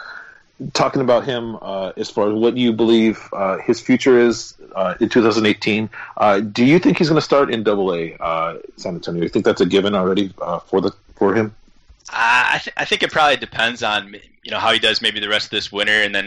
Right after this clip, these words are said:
Speaker 2: into, into spring. I think we'll
Speaker 1: Okay.
Speaker 2: get a, into spring training and stuff, we'll get a better idea where they plan to start him. But I think there's a good chance. Um, I don't think they would have moved him up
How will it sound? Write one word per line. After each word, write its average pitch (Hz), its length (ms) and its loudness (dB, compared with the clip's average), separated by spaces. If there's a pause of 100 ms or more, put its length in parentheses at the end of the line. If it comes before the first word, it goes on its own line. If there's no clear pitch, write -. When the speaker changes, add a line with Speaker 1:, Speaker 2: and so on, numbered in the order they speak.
Speaker 2:
into, 104 260 -6
into 101 160 -6
spring. 107 420 -2 (400)
I 104 80 -2
think 110 160 -4
we'll 101 140 -2
Speaker 1:
Okay. 104 140 -2
Speaker 2:
get - 20 0
a, 101 180 -2 (240)
into 101 160 -8
spring 107 220 -4
training 101 380 -2
and 95 80 -8
stuff, 101 200 -6
we'll 104 80 -12
get 101 160 -2
a 87 40 -20
better 98 260 0
idea 95 460 -2
where 101 180 -6
they 98 100 -6
plan 98 220 -8
to 92 60 -14
start 98 320 -2
him. 104 120 -4
But 113 100 -2
I 120 60 0
think 135 160 -8
there's 110 160 -6
a 101 40 -12
good 98 180 -8
chance. 98 500 -8 (480)
Um, 98 280 -2
I 117 60 0
don't 120 120 -2
think 120 120 -10
they 113 100 -2
would 107 140 -4
have 101 80 -8
moved 104 220 -10
him 101 120 -10
up 104 240 -4